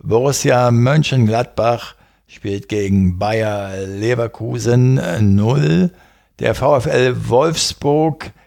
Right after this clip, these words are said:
Gastgeber für Borussia Dortmund zwei.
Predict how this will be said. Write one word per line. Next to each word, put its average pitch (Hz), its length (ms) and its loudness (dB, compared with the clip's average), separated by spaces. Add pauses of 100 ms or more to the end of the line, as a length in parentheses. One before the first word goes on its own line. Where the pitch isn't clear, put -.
(120)
Gastgeber 113 760 -2
für 110 320 -4
Borussia 104 720 -2
Dortmund 117 1040 -2
zwei. 135 720 0